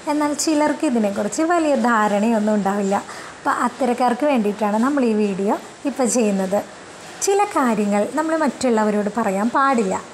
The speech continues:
അങ്ങനെയെങ്കിൽ മാത്രമേ നമുക്ക് ജീവിതത്തിൽ വിജയമുണ്ടാവുകയുള്ളൂ. അത്തരം ചില കാര്യങ്ങൾ നമുക്ക് നോക്കാം. ഈ ഒരു thumbnail കണ്ടിട്ടല്ലേ നിങ്ങൾ ഈ video open ചെയ്തത്?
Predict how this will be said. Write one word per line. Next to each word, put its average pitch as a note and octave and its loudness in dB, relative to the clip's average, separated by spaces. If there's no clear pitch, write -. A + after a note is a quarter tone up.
അങ്ങനെയെങ്കിൽ A#3 2
മാത്രമേ A3+ 2
നമുക്ക് D4 0
ജീവിതത്തിൽ B3 0
വിജയമുണ്ടാവുകയുള്ളൂ. G#3 0
അത്തരം F4+ 2
ചില D4 2
കാര്യങ്ങൾ G#3 0
നമുക്ക് A3+ 0
നോക്കാം. G3+ -2
ഈ G4 0
ഒരു D#4+ 2
thumbnail A#3+ 2
കണ്ടിട്ടല്ലേ G#3 0
നിങ്ങൾ C#4 2
ഈ C4 4
video A3+ 2
open A3+ 0
ചെയ്തത്? G#3 0